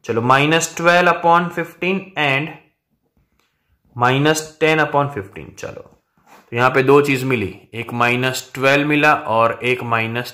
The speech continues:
टेन मिला। इन दोनों के बीच में सिर्फ माइनस इलेवन, एक ही नंबर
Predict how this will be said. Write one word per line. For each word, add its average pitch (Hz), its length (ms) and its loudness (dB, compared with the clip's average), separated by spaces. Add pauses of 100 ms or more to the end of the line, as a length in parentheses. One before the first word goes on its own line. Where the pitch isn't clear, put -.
(120)
टेन 123 200 0
मिला। 117 300 -4 (640)
इन 185 240 2
दोनों 175 240 4
के 170 100 2
बीच 160 260 0
में 165 100 -2
सिर्फ 180 420 -4
माइनस 139 580 -2
इलेवन, 120 420 0 (100)
एक 135 160 -4
ही 160 100 0
नंबर 143 300 2